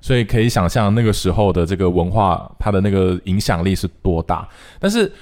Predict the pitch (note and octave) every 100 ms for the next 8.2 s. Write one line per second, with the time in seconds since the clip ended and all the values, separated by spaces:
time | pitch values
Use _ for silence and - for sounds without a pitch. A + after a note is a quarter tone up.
0 | - D#3+ F3 G3 A3 F#3+ G3+ G3 E3 E3
1 | D#3 E3 A2 C3 B2+ A#2+ C3+ G#2+ F#2 E2
2 | - - F#2 E2 A2+ F2+ A#2+ F2+ F2 A2
3 | F#2 E2+ F#2 A#2 G#2+ A2 F#2 E2+ F#2+ E2
4 | F#2 F2 - F#2 F#2 F2 F2+ D#2 E2+ E2+
5 | F2+ - - - E2+ - D2+ - F#2 E2
6 | - D#2 D2+ D2 E2+ _ _ _ _ -
7 | E3 F#3 - - E3+ C3+ D3 D3 D3+ C3
8 | D3